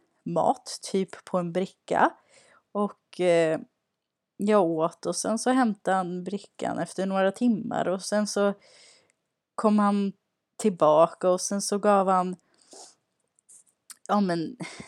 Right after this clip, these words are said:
ni förstår, han kom in med drickan, hämtade brickan, han kom in med något annat och jag låg bara där i ett mörkt rum. Och det enda jag gjorde liksom utanför mitt rum var att gå på toaletten. Eh, men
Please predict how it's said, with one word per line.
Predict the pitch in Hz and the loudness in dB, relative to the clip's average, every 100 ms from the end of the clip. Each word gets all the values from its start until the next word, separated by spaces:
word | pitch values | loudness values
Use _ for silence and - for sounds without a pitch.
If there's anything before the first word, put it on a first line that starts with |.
| - | -12
ni | 185 | -10
förstår, | 180 170 - | -8 -8 -6
han | 180 196 | -6 -6
kom | 220 | -4
in | 226 214 | -4 -2
med | 208 | -4
drickan, | 202 208 202 190 202 | -2 -4 -2 -4 -2
hämtade | 214 190 - 180 | -4 -4 -8 -8
brickan, | 180 _ - 175 190 | -8 _ -6 -4 -2
han | 190 185 185 - - | -2 -4 -6 -10 -8
kom | 214 196 190 | -6 -6 -6
in | 185 180 | -8 -8
med | 175 | -8
något | 180 - | -8 -2
annat | 196 180 - 180 - | -2 -2 -6 -6 -4
och | 175 175 262 - _ | -4 -4 -8 -20 _
jag | 180 185 | -2 0
låg | 170 175 | 0 -2
bara | - - | -4 -2
där | 50 | -4
i | 50 | -4
ett | - - | -6 -8
mörkt | 62 - - - | -8 -8 -12 -6
rum. | - - - _ _ _ | -6 -6 -16 _ _ _
Och | 190 - _ - - | -16 -16 _ -20 -20
det | 180 202 | -4 -2
enda | 185 170 175 | -2 -2 0
jag | 170 160 160 - | 2 0 -4 -8
gjorde | 180 175 170 | -8 -10 -8
liksom | 165 165 - 175 | -10 -10 -10 -6
utanför | 170 - 175 170 156 | -6 -4 -6 -4 -6
mitt | 160 165 - | -6 -8 -6
rum | 180 165 160 | -6 -6 -6
var | - 50 50 | -4 -4 -4
att | - - - _ - 175 | -4 -6 -6 _ -16 -10
gå | 175 160 | -6 -6
på | - | -8
toaletten. | - 165 165 240 - - - 196 _ - - _ _ _ - | -8 -2 0 0 -4 -10 -10 -10 _ -20 -20 _ _ _ -8
Eh, | 185 180 170 156 - _ _ | -2 0 2 -2 -6 _ _
men | - 196 196 185 180 | -4 0 0 0 -4